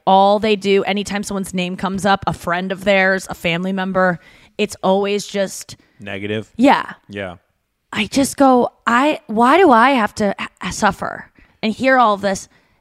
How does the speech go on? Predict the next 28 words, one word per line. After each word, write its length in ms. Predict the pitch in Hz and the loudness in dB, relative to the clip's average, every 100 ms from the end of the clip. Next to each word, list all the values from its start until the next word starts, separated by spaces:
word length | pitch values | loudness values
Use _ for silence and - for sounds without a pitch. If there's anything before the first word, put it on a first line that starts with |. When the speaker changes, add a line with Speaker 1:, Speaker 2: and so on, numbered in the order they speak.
| _ - | _ 0
Speaker 1:
Get, 220 | 294 - | 0 -2
stop 320 | - 294 370 | 0 0 2
hanging 360 | 320 381 381 330 | 2 2 2 2
out 180 | 349 | 4
with 140 | 370 - | 2 2
them." 420 | 302 226 - - _ _ _ _ _ _ _ - | 2 0 -4 -16 _ _ _ _ _ _ _ -2
But 160 | 311 | 2
their 100 | 320 302 | 2 4
family, 520 | 311 311 294 226 185 _ _ _ - | 2 0 0 -2 -6 _ _ _ -2
I 140 | 339 | 2
don't 180 | 403 415 | 4 2
care. 760 | 415 - 339 403 427 349 247 - | 0 -2 2 6 6 6 2 -2
They're, 160 | 311 330 | -4 -2
they're 220 | 240 349 349 | 0 0 0
abusive. 680 | 262 311 453 - 339 247 | 2 4 4 4 2 2
They, 160 | 262 294 | -2 -4
they, 240 | 247 302 | -4 -6
they, 300 | 240 196 302 | -6 -6 -4
ma-, 180 | 285 254 | -4 -6
they're 140 | 240 311 | -6 -4
mean. 720 | 285 294 349 415 277 196 - - - - | -2 0 0 -2 -2 -4 -10 -18 -16 -8
They 100 | - | -6
will 120 | 311 | -4
never, 500 | 294 285 311 339 320 _ _ | 0 0 4 2 0 _ _
ever 260 | - 285 311 | 2 4 0
compliment 560 | - 285 285 302 277 247 | 0 -2 0 0 0 -2
the 60 | |
sconce, 680 | 254 - - 262 294 277 | -4 -2 2 4 4 -2